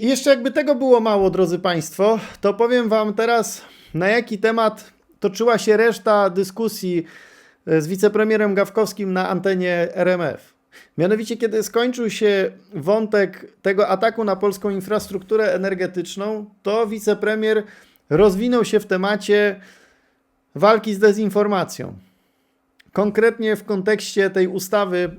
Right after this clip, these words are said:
zawetowanej przez premier-, e, przez prezydenta, e, Nawrockiego w ostatnich dniach.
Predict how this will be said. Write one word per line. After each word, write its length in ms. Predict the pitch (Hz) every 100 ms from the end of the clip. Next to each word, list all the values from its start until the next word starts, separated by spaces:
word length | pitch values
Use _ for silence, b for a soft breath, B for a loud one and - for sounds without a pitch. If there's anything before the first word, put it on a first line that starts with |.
| -
zawetowanej 680 | 147 185 190 190 190 190 185
przez 440 | 185 185 180 - -
premier-, 380 | 180 190 190 196
e, 160 | 196 180
przez 260 | 185 190
prezydenta, 720 | 190 196 202 196 202 185 170 170 B B B B _
e, 380 | - 175 175 170
Nawrockiego 800 | 175 180 185 185 202 175 120 - - -
w 120 | 147
ostatnich 520 | 156 180 175 170 160
dniach. 420 | 151 147 113 -